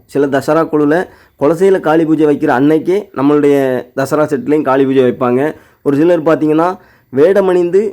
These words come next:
தர்மத்திற்கு செல்வதற்கு முந்தைய நாள் காளி பூஜை வச்சு மறுநாள் வேடம் அணிவோம் அப்படின்னு சொல்லுவாங்க. அந்த மாதிரி ஒவ்வொரு தசரா குழுக்களுக்கும் ஒரு ஒரு நாள் வச்சுருப்பாங்க. எங்களுடைய தசரா குழுவில் பார்த்தீங்கன்னா ஏழாம் திருநாளான செப்டம்பர் இருபத்தி ஒன்பதாம் தேதி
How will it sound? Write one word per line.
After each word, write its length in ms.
தர்மத்திற்கு 580
செல்வதற்கு 560
முந்தைய 340
நாள் 240
காளி 300
பூஜை 240
வச்சு 240
மறுநாள் 400
வேடம் 300
அணிவோம் 340
அப்படின்னு 300
சொல்லுவாங்க. 360
அந்த 140
மாதிரி 180
ஒவ்வொரு 260
தசரா 360
குழுக்களுக்கும் 640
ஒரு 220
ஒரு 160
நாள் 300
வச்சுருப்பாங்க. 500
எங்களுடைய 440
தசரா 300
குழுவில் 340
பார்த்தீங்கன்னா 440
ஏழாம் 440
திருநாளான 500
செப்டம்பர் 540
இருபத்தி 420
ஒன்பதாம் 480
தேதி 200